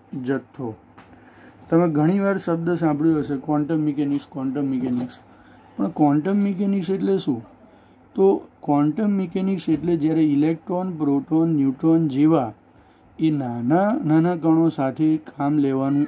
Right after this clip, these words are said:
આવે, ત્યારે એના જવાબો એ classical મિકેનિક્સના સૂત્રોથી મળતા નથી.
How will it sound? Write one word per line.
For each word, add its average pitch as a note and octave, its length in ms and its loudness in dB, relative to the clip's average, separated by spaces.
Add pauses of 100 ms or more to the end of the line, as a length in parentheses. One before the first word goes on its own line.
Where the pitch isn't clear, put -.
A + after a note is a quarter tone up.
આવે, C#3+ 420 2 (720)
ત્યારે D3 420 0 (140)
એના C3+ 480 0
જવાબો F3+ 600 2 (500)
એ D#3+ 100 -4
classical D#3 680 -4
મિકેનિક્સના F3+ 760 -4
સૂત્રોથી D#3+ 540 0
મળતા D3+ 480 2
નથી. C#3 400 -2